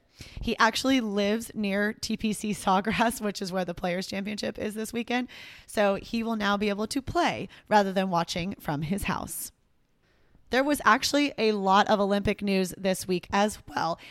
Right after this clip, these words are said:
and a huge shout out for Team U S A because an American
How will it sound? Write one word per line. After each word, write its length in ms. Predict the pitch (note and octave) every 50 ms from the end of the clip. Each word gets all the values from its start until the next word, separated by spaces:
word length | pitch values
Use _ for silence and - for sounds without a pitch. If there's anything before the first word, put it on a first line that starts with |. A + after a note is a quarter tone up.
| - - _
and 100 | A3+ A#3
a 120 | A3+ A#3
huge 640 | G3+ - - - A3+ B3 C#4 D4+ D#4 C4+ A3+ G3+ F3
shout 320 | - - G#3 G#3 G3 F#3+
out 260 | F#3 F3+ F3 F3 - -
for 140 | - A3
Team 260 | F#3+ - - A3 G#3 G3
U 120 | F#3+ F3
S 180 | E3 E3 - F3+
A 200 | E3+ E3+ F3+ G3
because 280 | G#3 G#3+ - A3 G3+
an 160 | F#3+ - A3
American 720 | G#3+ G#3+ G#3 G#3 A3 A#3 B3+ B3+ C4+ - C4 C4 C4+ C#4 D4